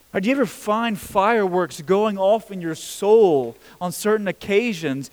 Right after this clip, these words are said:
whenever the love of God once again becomes real because the Spirit has taken something that is true,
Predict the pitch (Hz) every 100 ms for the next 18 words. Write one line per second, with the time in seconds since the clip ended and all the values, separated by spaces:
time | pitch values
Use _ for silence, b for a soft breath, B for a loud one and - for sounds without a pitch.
0 | B B 208 202 190 175 - 220 143 190
1 | 214 202 165 208 - 170 208 196 196 208
2 | 170 143 180 233 185 175 175 175 - -
3 | - 262 240 196 B B 185 - 240 247
4 | 190 226 214 208 175 - - 269 254